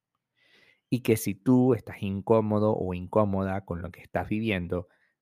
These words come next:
tienes todo el derecho a modificarlo, pero a modificarlo realmente. No puede ser que te la pases todo el día quejándote sin tomar una decisión real. ¿Que esa decisión significa que la relación tiene que terminar?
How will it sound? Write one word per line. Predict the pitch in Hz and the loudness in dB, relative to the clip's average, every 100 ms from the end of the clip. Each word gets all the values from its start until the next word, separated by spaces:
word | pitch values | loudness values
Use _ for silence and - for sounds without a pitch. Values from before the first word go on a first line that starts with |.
| _ | _
tienes | 101 113 131 - | -2 0 -2 -2
todo | 101 110 | 2 4
el | 135 | 4
derecho | 139 147 151 139 | 4 2 0 -2
a | |
modificarlo, | 139 127 113 - 139 165 98 - _ | -4 -4 -6 -4 -2 -2 -6 -8 _
pero | 87 85 | -8 -6
a | |
modificarlo | 87 - - - 85 98 113 | -6 -10 -10 -8 -6 -2 -2
realmente. | 104 85 82 95 87 85 - _ _ _ _ _ _ | -2 -6 -4 -4 -4 -8 -20 _ _ _ _ _ _
No | - 95 | -8 -4
puede | 95 90 87 | -2 -2 0
ser | 156 160 156 | 2 2 0
que | 143 | -4
te | 101 | -4
la | - | -4
pases | 90 - - | -8 -10 -8
todo | 95 | -4
el | 95 | -4
día | 117 127 123 | -2 0 0
quejándote | 113 - 123 131 127 120 151 - _ _ _ _ _ _ | -4 0 2 2 0 0 0 -2 _ _ _ _ _ _
sin | - 123 127 139 | -6 -2 -2 -2
tomar | 135 117 95 87 - - | -2 -2 -2 -6 -8 -6
una | 107 101 101 | -4 -4 -4
decisión | 107 117 - 87 85 104 _ _ _ | -6 -8 -8 -8 -10 -12 _ _ _
real. | - 98 85 82 80 78 _ _ _ _ _ - _ _ - | -6 -4 -4 -6 -8 -10 _ _ _ _ _ -20 _ _ 2
¿Que | 123 123 | 4 6
esa | - | 6
decisión | 175 165 123 - 135 139 147 | 4 4 -2 0 4 4 2
significa | - 127 120 - 123 - 123 | -6 -8 -8 -6 -4 -2 0
que | 107 | 0
la | 101 | 0
relación | 98 95 107 110 | -4 -2 -2 0
tiene | 120 131 | -2 -4
que | 123 | -4
terminar? | 107 113 156 156 101 | -4 -2 -2 -2 -4